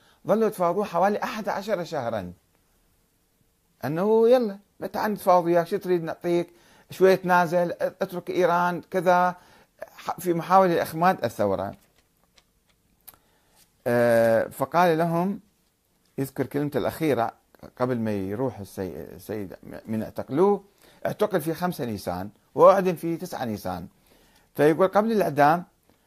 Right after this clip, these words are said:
قال لنا: 'وألا، وأنا أعلن لكم يا أبنائي أني صممت على الشهادة، ولعل هذا آخر ما تسمعونه مني، وإن أبواب الجنة قد فتحت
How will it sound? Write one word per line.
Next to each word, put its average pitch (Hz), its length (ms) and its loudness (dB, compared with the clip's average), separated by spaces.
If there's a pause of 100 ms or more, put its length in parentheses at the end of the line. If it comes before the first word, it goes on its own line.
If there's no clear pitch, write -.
(180)
قال 165 160 8
لنا: 131 520 2 (800)
'وألا، 185 540 4
وأنا 170 400 2
أعلن 180 320 2
لكم 151 280 0
يا 135 160 2
أبنائي 107 540 -2 (200)
أني 160 200 -2
صممت 151 460 -6
على 165 180 -4
الشهادة، 107 500 -6 (640)
ولعل 135 420 4
هذا 151 260 4
آخر 190 380 4
ما 151 100 2
تسمعونه 139 600 -2
مني، 113 440 -2 (440)
وإن 151 240 4
أبواب 151 420 6
الجنة 160 360 -2
قد 151 180 -6
فتحت 147 460 0